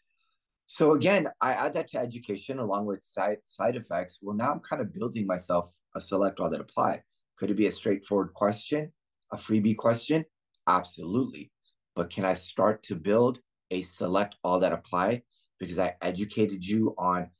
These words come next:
muscle aches and muscle pains, knowing that rhabdomyolysis is a side effect?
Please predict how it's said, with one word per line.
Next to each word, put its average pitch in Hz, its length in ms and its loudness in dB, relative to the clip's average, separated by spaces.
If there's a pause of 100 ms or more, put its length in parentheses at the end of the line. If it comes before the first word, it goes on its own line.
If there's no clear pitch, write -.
(160)
muscle 85 540 -4
aches 101 480 -2
and 78 160 -2
muscle - 340 -2
pains, 104 580 0 (440)
knowing 92 240 4
that 87 160 4
rhabdomyolysis 87 1000 0
is 76 120 -12
a - 40 -16
side 82 240 0
effect? - 320 0